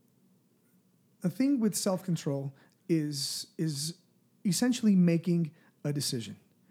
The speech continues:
right? It's being able to say, "Okay, I have a feeling, the feeling does not have me." Here, I want you to write this down, and I want you to think about this, right? Ready? Here we go.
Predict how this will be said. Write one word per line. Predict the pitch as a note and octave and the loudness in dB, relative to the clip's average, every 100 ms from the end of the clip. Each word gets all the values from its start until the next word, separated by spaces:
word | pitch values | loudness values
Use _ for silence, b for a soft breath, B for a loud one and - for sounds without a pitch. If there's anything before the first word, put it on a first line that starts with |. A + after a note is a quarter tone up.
| b _ | b _
right? | D3+ D3+ E3 b b b | -4 -4 -6 b b b
It's | - F#3 | -12 -2
being | E3 F#3 | 2 4
able | F#3 G3 | 2 0
to | |
say, | E3+ D#3 C3+ | 0 -2 -4
"Okay, | - - A#2+ - _ _ - | -6 -6 -8 -12 _ _ -8
I | C#3 | -4
have | D#3 | -4
a | F#3 | -4
feeling, | - G3 G3 F3+ | -2 0 0 -2
the | |
feeling | B2+ E3 D3+ | -2 -2 -2
does | C#3+ | -2
not | C3+ | -4
have | C#3+ B2+ | -6 -8
me." | B2 B B | -14 B B
Here, | - F#3 | -8 -4
I | G3 | -2
want | B3+ | 0
you | A3+ | 2
to | |
write | G3 F#3 | 0 0
this | D3+ | -4
down, | D3 C#3 | -4 -4
and | C#3+ | -2
I | |
want | C#3+ D#3 | -2 -2
you | D#3 | -2
to | C3+ | -2
think | C#3 | -4
about | B2+ A#2 | -6 -10
this, | A#2+ A#2+ | -10 -6
right? | C3+ C3 | -6 -4
Ready? | D3+ E3 | -2 -2
Here | D#3+ | -2
we | C3 | -4
go. | B2 | -10